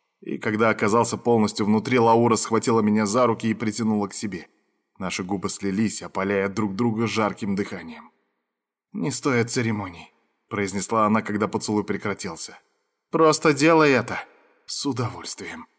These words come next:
ответил я с хитрой улыбкой и выпрямился.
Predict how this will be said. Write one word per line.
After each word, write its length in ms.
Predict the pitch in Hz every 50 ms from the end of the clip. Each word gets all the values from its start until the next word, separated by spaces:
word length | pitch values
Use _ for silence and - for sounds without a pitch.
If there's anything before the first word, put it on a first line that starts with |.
| _ _ _ _ _
ответил 480 | - 95 95 98 95 92 - 101 95
я 180 | 98 104 107 98
с 60 | -
хитрой 380 | - - 110 - 107 104 107 - -
улыбкой 500 | 123 117 120 127 143 127 - - 135 127
и 200 | - 135 131 120
выпрямился. 680 | 117 120 113 120 - - 82 120 - - - - -